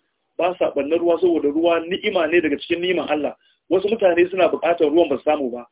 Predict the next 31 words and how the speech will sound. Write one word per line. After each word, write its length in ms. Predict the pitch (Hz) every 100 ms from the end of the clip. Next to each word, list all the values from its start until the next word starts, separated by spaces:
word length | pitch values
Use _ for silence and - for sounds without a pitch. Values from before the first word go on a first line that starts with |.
| _ _ _ _ -
To 80 |
kai 120 | 170 220
gashi 200 | 180 -
ka 160 | 175
samu, 320 | 180 175 127 _ _ _ _ -
amma 360 | 139 156 170
kana 300 | - 185 151 -
ɓannan 280 | 139 160 175
shi 100 | 147
yadda 180 | 170 143
ka 80 |
ga 100 | 127
dama. 280 | 135 127 127 - _ _ -
Wannan 200 | 175 147
kuskure 380 | - - 156 120
ne. 140 | 117 _ _ _ _ _ _ _ - _ _
An 100 | 160
fahimci 200 | 175 139
wannan 180 | 170 165
ko? 200 | 151 220 _ _ _ _ _ _ _ -
To 60 |
yanzu 260 | 160 160 196
mun 180 | 208 220
ga 220 | 220 208 - _ _ _ _ _ _ _ _
siffan 360 | 247 220 185 151
sallah, 460 | 196 208 180 156 139
siffan 260 | 226 214 165
wankan 320 | 165 170 175
janaba 320 | 170 185 151
guda 200 | 127 143
ɗaya. 200 | 151 147